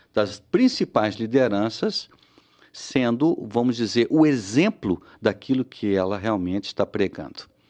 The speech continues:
Então, esse é o primeiro desafio. E você corrige isso simplesmente olhando quais são as mensagens, quais são os comportamentos que vocês querem e como que vocês se comportam em relação a isso.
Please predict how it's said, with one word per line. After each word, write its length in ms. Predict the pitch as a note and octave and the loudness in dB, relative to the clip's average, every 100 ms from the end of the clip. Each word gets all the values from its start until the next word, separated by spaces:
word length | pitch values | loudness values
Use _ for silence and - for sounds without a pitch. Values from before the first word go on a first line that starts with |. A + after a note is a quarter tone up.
| _ _ | _ _
Então, 160 | - A#2 | -2 -2
esse 160 | A2+ | 0
é 40 | C#3+ | -2
o 20 | |
primeiro 320 | A2 G#2+ G#2 | 2 2 2
desafio. 480 | G2+ G#2 G2 - - _ _ _ _ - | 0 -4 -4 -14 -18 _ _ _ _ -4
E 60 | |
você 260 | A2+ B2 D#3 | 0 2 2
corrige 640 | D3 D3+ A#2+ C#3 A#2 G#2+ | 4 2 4 2 2 0
isso 260 | C3 - F3+ - - _ | 0 0 -6 -8 -20 _
simplesmente 680 | - D#3+ D#3+ A#2+ B2+ B2+ - | -4 -4 -2 0 2 2 2
olhando 400 | B2+ G2+ F#2 E2 - - | 2 2 0 -4 -10 -10
quais 640 | - G2 G#2+ C3+ C3+ - - - | 0 2 2 -2 -6 -14 -20 -16
são 320 | - A2 B2+ | -2 -2 0
as 200 | B2 G2 | -2 -2
mensagens, 880 | G#2+ A2 - G2+ F#2 E2 - - - _ _ _ | -2 -2 -2 -4 -4 -8 -14 -18 -20 _ _ _
quais 240 | - G#2+ | 0 0
são 120 | A2 B2+ | 0 -6
os 100 | - | -2
comportamentos 800 | B2+ A#2 A#2+ - A2 G2 G2+ | -4 -2 -4 -2 -2 0 -2
que 100 | - | -4
vocês 360 | G#2 G2+ - G#2+ | -4 -4 -4 -6
querem 380 | - F#2 F2 E2+ - - | -2 -2 -2 -6 -12 -12
e 100 | A2+ | -10
como 300 | - B2 C3 | -4 -2 -2
que 100 | B2+ | -4
vocês 400 | B2 A#2 - G#2+ | -4 -4 0 -2
se 100 | - | -4
comportam 600 | - A#2+ - F#2 F#2 F2+ | -4 -4 0 0 0 -2
em 20 | F#2 | -6
relação 520 | F#2 F#2 - G2 F#2+ | -4 -6 -8 -10 -10
a 40 | |
isso. 300 | F#2 - - | -12 -18 -20